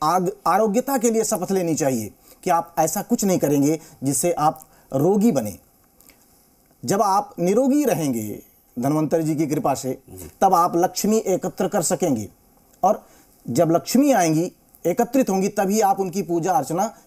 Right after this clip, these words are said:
Speaker 1: कर सकेंगे। लक्ष्मी आती हैं पुरुषार्थ से, पुरुषार्थ के बाद आप मितव्ययी बने, उसे बचा कर रखें और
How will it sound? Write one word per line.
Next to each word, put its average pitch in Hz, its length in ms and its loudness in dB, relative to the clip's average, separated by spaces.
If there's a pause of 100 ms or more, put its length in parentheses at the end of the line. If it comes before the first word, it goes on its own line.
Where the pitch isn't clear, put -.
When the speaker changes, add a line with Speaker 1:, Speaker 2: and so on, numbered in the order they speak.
(160)
Speaker 1:
कर 190 140 0
सकेंगे। 143 500 -2 (200)
लक्ष्मी 202 340 -2
आती 185 240 0
हैं 185 220 -2 (220)
पुरुषार्थ 175 540 0
से, 185 240 -2 (220)
पुरुषार्थ 208 440 2
के 220 140 2
बाद 180 380 0
आप 160 200 0
मितव्ययी 151 460 0
बने, 185 300 -2 (140)
उसे 180 180 -2
बचा 143 280 -2
कर 143 160 -6
रखें 139 280 -4 (400)
और 170 140 4